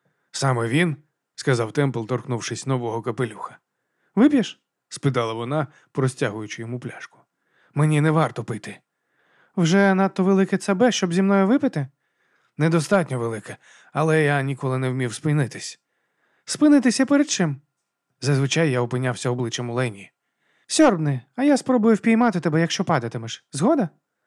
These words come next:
"Гадаю, це було б не вперше". Він ковтнув і скривився, наче вона вгатила йому по причандаллю. "Господи, <clears throat> що це зробили?"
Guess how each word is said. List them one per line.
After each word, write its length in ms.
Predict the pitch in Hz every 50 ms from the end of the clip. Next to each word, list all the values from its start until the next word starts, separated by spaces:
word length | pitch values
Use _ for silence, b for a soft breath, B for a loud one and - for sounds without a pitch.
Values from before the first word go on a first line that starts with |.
| _ _ _ _ _ _ _ _ _ _ _ _ -
"Гадаю, 320 | 113 117 123 143 143 139 127
це 140 | - 139
було 260 | 131 139 139 135 131 123
б 120 | 123 117
не 120 | 139 151
вперше". 480 | 135 - - 123 113 107 - - 107 104 - _ _ _ _ _ _ _ _ _ _ _
Він 220 | 127 123 127 123 120
ковтнув 500 | 123 120 120 117 139 151 156 147 120 - -
і 120 | - 127
скривився, 560 | 120 - - 165 175 190 196 185 156 - - 127
наче 240 | 131 135 - -
вона 240 | 123 127 131 135 127
вгатила 380 | 113 110 131 135 151 139 127 120
йому 220 | 120 120 120 113
по 120 | - 131 123
причандаллю. 640 | 135 127 127 - - 135 131 120 - - - - - _ _ _ _ _ _ _ _ _ _ _ -
"Господи, 680 | - - 175 247 285 220 - - - - 170 156 - - _ _ - -
<clears throat> 220 | - - - -
що 440 | - - - - - 220 214 226 226
це 180 | 180 - 226 220
зробили?" 480 | 202 233 247 233 190 127 123 120 -